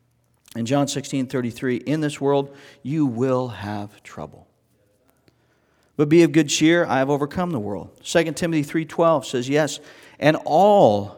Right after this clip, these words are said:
who desire to live godly in Christ Jesus will suffer persecution." And Paul could certainly relate to the suffering of the Lord. Uh, in another letter to another church, Second Corinthians eleven twenty-four through twenty-eight,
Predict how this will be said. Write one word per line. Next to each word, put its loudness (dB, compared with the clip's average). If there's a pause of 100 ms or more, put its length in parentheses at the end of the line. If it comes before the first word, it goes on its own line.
who -4
desire 2
to 2
live 0
godly 2
in -6 (140)
Christ -4
Jesus -8
will -8
suffer -6 (800)
persecution." -4 (1300)
And -6
Paul 2
could -6
certainly -2
relate -2
to -14
the -4
suffering -2
of -4
the -4
Lord. 0 (540)
Uh, -8
in -4
another 2
letter 4
to -6
another 0
church, -2
Second -4
Corinthians -4
eleven 2
twenty-four -4
through -10
twenty-eight, -2